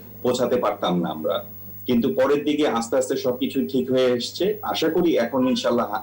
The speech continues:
আমরা মোটামুটি হান্ড্রেড পার্সেন্ট এফোর্ট দিয়ে সব জায়গায় সবকিছুই কাজ চলছে।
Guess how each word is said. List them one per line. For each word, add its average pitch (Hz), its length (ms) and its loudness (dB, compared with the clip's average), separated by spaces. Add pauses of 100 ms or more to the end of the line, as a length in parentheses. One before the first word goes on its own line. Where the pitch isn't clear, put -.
আমরা 107 320 0
মোটামুটি 113 380 0
হান্ড্রেড 101 320 -2
পার্সেন্ট 107 300 0
এফোর্ট 123 300 0
দিয়ে 120 220 2 (260)
সব 110 260 0
জায়গায় 113 220 2
সবকিছুই - 440 0
কাজ 92 240 0
চলছে। - 420 -2